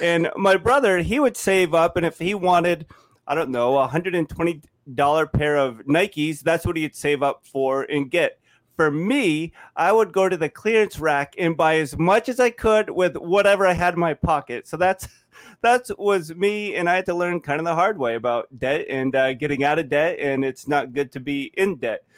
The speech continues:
But for you, when did you learn that money provided opportunities, and was that a difficult lesson for you to learn?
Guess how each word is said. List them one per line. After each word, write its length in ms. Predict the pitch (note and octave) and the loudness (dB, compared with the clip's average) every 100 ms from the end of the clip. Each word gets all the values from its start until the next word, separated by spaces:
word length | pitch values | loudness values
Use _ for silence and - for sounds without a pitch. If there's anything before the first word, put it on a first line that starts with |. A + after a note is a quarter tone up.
| _ _ | _ _
But 180 | - - | -6 -4
for 140 | - | -8
you, 580 | F3+ F#3 A3 F3 D3+ C#3+ - | -8 -6 -2 0 0 -4 -2
when 180 | G#3+ | -2
did 160 | C#4 B3 | -2 -4
you 180 | G#3 G3+ | -8 -4
learn 380 | F3 F3 F#3 F3+ | -2 0 0 0
that 160 | D3+ | -2
money 560 | - E3 F#3 G3 F#3+ C3 | 0 0 0 0 -2 -8
provided 480 | - E3+ F3+ E3+ E3 | -8 0 2 2 2
opportunities, 960 | D#3+ D3 - G#3 G#3 C#3 C#3 D#3 - - | 0 -2 -8 -6 -4 -4 -6 -8 -12 -8
and 320 | D#3 D3+ C#3+ | -4 -2 -2
was 260 | - E3+ D#3+ | -2 -2 2
that 260 | F#3 - | 2 2
a 60 | C3 | -2
difficult 500 | C#3 F3 - D#3+ C3+ | -2 -6 -4 -2 -2
lesson 320 | D3+ - C#3 | -2 -4 -8
for 140 | - | -8
you 140 | C3+ C3+ | -10 -8
to 80 | B2+ | -8
learn? 360 | C3+ D#3+ C3 | -8 -10 -16